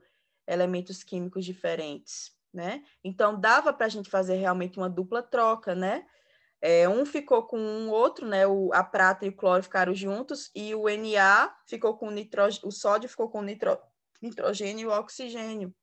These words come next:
Tá certo? Nessa aqui a gente só tem três, ó. A gente tem ferro, que é um elemento químico.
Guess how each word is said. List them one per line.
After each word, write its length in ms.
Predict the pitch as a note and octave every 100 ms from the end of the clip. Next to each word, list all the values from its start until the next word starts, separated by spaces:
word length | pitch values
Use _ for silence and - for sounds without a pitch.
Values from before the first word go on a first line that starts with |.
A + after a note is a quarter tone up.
| _ _ _ _ _ _ _ _ _ _ _
Tá 80 | -
certo? 440 | D#3 F3 F#3+ F#3+ C#4+ _ - _ -
Nessa 380 | A#3 C4+ D#4
aqui 180 | B3 -
a 80 | C4
gente 180 | B3+ A#3+
só 120 | B3
tem 220 | A#3+ C4+
três, 460 | F#4 E4 C4 G#3 G3+
ó. 100 | F3
A 80 | E3
gente 160 | F3
tem 180 | F3+ G3
ferro, 840 | G3 - - E3 D3 F3 C#4+ F#4+ _ _
que 80 |
é 40 | F3+
um 80 | F3
elemento 360 | E3 E3 F#3
químico. 600 | F#3 F3 D#3+ E3+ - G4